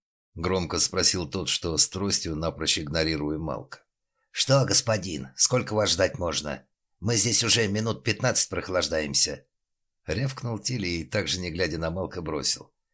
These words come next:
«Скрутите-ка мне этого ублюдка по-быстрому, а то он что-то болтает много, да все не по делу». Беседа, очевидно, переходила в весьма неприятную для Малка стадию.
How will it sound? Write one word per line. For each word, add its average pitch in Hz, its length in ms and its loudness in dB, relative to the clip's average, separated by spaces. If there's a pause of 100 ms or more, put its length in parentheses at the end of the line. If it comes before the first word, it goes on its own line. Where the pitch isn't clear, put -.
(320)
«Скрутите-ка - 760 2
мне 92 220 0
этого 85 260 0
ублюдка 87 500 -2
по-быстрому, 78 800 0 (180)
а 120 140 -2
то 123 140 2
он 104 120 2
что-то - 320 2
болтает 101 540 0
много, 67 440 -6 (220)
да 80 120 0
все 90 200 4
не 80 100 -6
по 85 160 -2
делу». 67 420 -6 (1000)
Беседа, 82 420 4
очевидно, 135 460 2
переходила 107 580 -2
в 87 40 -8
весьма 101 380 2
неприятную 92 680 -4
для 90 160 -2
Малка 92 320 -4
стадию. 78 640 0